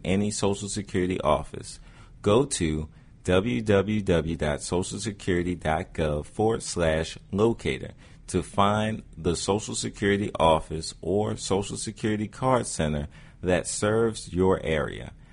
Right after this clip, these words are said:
After processing, we will return your documents to you.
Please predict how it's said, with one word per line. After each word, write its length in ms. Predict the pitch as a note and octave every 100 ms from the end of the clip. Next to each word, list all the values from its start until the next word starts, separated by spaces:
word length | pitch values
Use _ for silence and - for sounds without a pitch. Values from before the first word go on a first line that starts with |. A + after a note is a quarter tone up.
| - -
After 300 | F2+ F2+ -
processing, 920 | D#2 A#2+ C3+ C3+ - D#2+ - F2 E2 F2 - - -
we 220 | E2 G#2 B2
will 280 | B2 A#2+
return 540 | G#2 F#2+ - A#2 B2 A#2+
your 160 | B2
documents 720 | A2 F2+ F2 F2 E2+ E2 - -
to 120 | E2+
you. 240 | C2+ -